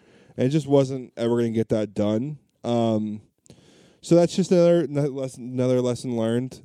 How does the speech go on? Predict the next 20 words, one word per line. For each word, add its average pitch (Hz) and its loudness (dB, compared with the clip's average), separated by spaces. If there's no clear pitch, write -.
Um, 110 2
I'm 113 -2
very 113 2
excited 110 -2
to 113 -2
get 107 -2
back 110 -4
out 107 -6
there. 110 0
We're 104 -2
probably 117 0
not 113 -6
gonna 107 -12
be 113 0
able 110 -2
to 107 -10
play 113 0
it 90 -4
until 107 -2
January, 104 -8